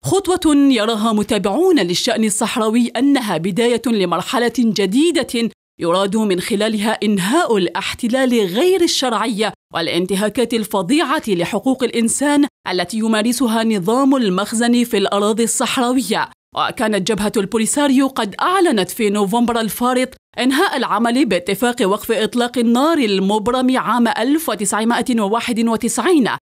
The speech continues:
بعد خرق المغرب للاتفاق في عملية عسكرية ضد مدنيين صحراويين في منطقة الجرجرات. وربما كان القرار الأخير لمجلس الأمن الدولي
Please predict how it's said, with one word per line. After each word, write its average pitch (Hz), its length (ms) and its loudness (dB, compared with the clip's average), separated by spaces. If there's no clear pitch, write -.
بعد 202 340 0
خرق 226 460 -2
المغرب 202 480 0
للاتفاق 247 800 0
في 190 240 0
عملية 208 560 0
عسكرية 208 720 -2
ضد 226 420 0
مدنيين 208 800 2
صحراويين 233 960 0
في 196 240 -2
منطقة 202 560 -2
الجرجرات. 226 720 0
وربما 320 560 2
كان 403 340 0
القرار 220 560 0
الأخير 214 580 0
لمجلس 220 480 0
الأمن 220 320 0
الدولي 233 580 0